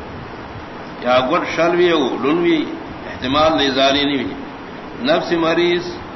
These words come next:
داغنا نیابت نہ سیکھی گی، احتمال دے صحت وی۔ پاتوش عبادت بدنی،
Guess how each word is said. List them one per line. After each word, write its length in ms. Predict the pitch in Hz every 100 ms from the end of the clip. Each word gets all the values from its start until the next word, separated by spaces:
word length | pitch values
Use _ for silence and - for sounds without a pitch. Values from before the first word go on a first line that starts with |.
| - - - -
داغنا 320 | 120 135 156
نیابت 440 | 156 139 135 143 143
نہ 40 |
سیکھی 420 | 160 143 127 123
گی، 340 | 110 95 - 123
احتمال 440 | 120 131 139 147
دے 40 | 135
صحت 240 | 131 127 135
وی۔ 60 | 139 160 - - - - - - - - - - - - - - - - - - -
پاتوش 380 | 131 147 151 139
عبادت 560 | 120 123 123 135 135
بدنی، 460 | 131 123 127 156